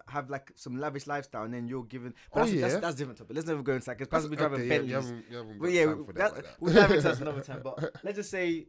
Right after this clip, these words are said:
Speaker 1: we've seen that firsthand. So, like, it's just a, that's a different topic where pastors will, you're literally paying for their lifestyle.
Speaker 2: Yeah.
Speaker 1: Um, and then you're still, like, obviously struggling 'cause you're believing in faith
Speaker 2: Yeah.
Speaker 1: that things will happen for you. But they
Speaker 2: Yeah,
Speaker 1: just, they're
Speaker 2: yeah,
Speaker 1: using you. They're
Speaker 2: yeah,
Speaker 1: using you. They're taking
Speaker 2: yeah.
Speaker 1: advantage.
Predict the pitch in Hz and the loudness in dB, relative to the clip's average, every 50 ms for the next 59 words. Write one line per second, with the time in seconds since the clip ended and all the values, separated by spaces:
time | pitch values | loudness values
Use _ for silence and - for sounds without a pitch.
0 | _ _ _ _ 131 139 135 - - 143 139 127 110 - 131 123 120 - 131 120 | _ _ _ _ -12 -10 -8 -6 -6 -6 -6 -6 -6 -6 -6 -6 -6 -6 -8 -8
1 | 110 101 127 120 117 117 117 123 123 147 135 - 135 123 113 - 143 156 139 135 | -6 -6 -4 -2 -2 -2 -2 -4 -6 -6 -4 -4 -4 -4 -4 -4 -6 -6 -4 -6
2 | 147 135 123 139 123 117 101 120 117 113 135 127 117 - 123 113 110 113 113 110 | -8 -8 -8 -12 -12 -10 -8 -8 -8 -8 -8 -12 -10 -10 -14 -12 -10 -10 -10 -10
3 | - _ _ _ _ _ _ _ _ - 147 151 170 170 165 151 147 147 131 123 | -12 _ _ _ _ _ _ _ _ -8 -2 -2 -2 -2 -2 -6 -6 -6 -8 -6
4 | - 123 110 110 117 113 110 - - - 95 104 135 165 151 151 202 - _ _ | -6 -6 -6 -4 -4 -4 -4 -6 -10 -12 -10 -8 -8 -8 -8 -10 -12 -14 _ _
5 | _ _ _ - 117 117 113 110 107 110 107 104 - - - 120 120 117 113 113 | _ _ _ 0 2 2 2 2 0 -2 -6 -6 -8 -8 -6 -4 -4 -4 -2 -2
6 | 120 120 113 - - 117 110 107 101 - _ 113 104 98 - 107 - - 110 98 | -2 -4 -4 -6 -8 -6 -6 -8 -8 -10 _ -14 -14 -14 -16 -16 -12 -12 -14 -12
7 | 104 107 104 101 98 98 - 110 95 101 98 101 104 101 98 98 95 - - 143 | -12 -14 -14 -14 -16 -18 -18 -18 -16 -16 -16 -14 -14 -14 -14 -14 -14 -10 -8 -8
8 | 151 151 165 - 95 - - 110 101 101 104 104 101 - 95 92 - - 92 90 | -6 -6 -6 -8 -10 -10 -12 -12 -12 -10 -12 -10 -10 -12 -12 -14 -14 -14 -14 -14
9 | 95 87 - - 104 98 - _ _ _ _ _ - _ _ _ _ _ _ _ | -14 -10 -6 -6 -6 -6 -6 _ _ _ _ _ -20 _ _ _ _ _ _ _
10 | _ _ _ _ _ _ 117 117 117 123 143 - 135 139 143 160 180 175 151 143 | _ _ _ _ _ _ -8 -8 -8 -8 -8 -4 -4 -2 0 0 0 0 0 -2
11 | 135 127 147 156 160 180 202 196 175 160 139 120 127 123 - 180 170 123 123 123 | -2 -2 -2 -2 -2 -2 -4 -4 -4 -6 -8 -8 -10 -8 -8 -8 -8 -8 -8 -8
12 | 127 147 160 147 - 127 110 98 _ | -6 -6 -6 -6 -8 -12 -16 -16 _